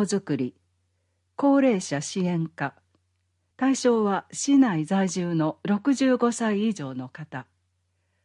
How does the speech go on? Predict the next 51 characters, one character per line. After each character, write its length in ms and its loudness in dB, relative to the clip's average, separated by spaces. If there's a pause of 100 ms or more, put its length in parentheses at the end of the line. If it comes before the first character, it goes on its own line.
(140)
フ 120 -4
ァ 20 0
ッ 40 0
ク 100 -10
ス 160 -2
で 100 -2
申 240 0
し 80 -6
込 160 0
み 120 0
の 140 -2
場 140 -4
合 300 -2
は、 200 -6 (480)
口 220 0
座 180 0
名、 320 -2 (220)
開 200 -2
催 380 -2
日、 200 -4 (360)
住 240 0
所、 360 -4
氏 240 0
名、 340 -2 (160)
生 240 0
年 240 4
月 200 -4 (120)
日、 180 -6 (120)
電 200 2
話 140 0
番 260 0
号 220 -2
を 220 -8
ご 160 -6
記 180 -4
入 160 -2
く 160 -12
だ 120 -10
さ 180 -12
い。 80 -16 (1080)
口 220 2
座 180 0
名、 300 -2 (720)
転 220 6
倒 300 4
予 160 2
防 220 0
講 280 -4
座。 200 -10 (800)
内 260 0
容、 360 -2